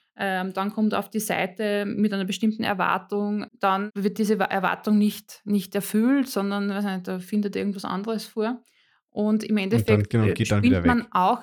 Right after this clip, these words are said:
Speaker 1: eine Geschichte mit den Erwartungen, Emotionen und auch inneren Monologen, ähm, dieses Surfers, dieses Websurfers, ja?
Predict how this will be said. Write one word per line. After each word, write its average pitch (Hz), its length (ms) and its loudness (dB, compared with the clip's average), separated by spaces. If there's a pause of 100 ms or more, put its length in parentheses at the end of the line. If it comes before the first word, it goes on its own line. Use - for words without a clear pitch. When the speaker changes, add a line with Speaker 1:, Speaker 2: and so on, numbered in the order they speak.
(120)
Speaker 1:
eine 190 260 -2
Geschichte 247 580 0 (840)
mit 269 280 2
den 254 320 -2 (100)
Erwartungen, 214 760 -2
Emotionen 208 840 -4 (400)
und 208 420 -2
auch 196 200 -2
inneren 214 360 2
Monologen, 190 920 0
ähm, 185 340 0
dieses 208 480 0
Surfers, 180 840 -4 (240)
dieses 180 260 -2
Websurfers, 165 840 -6
ja? 233 160 -6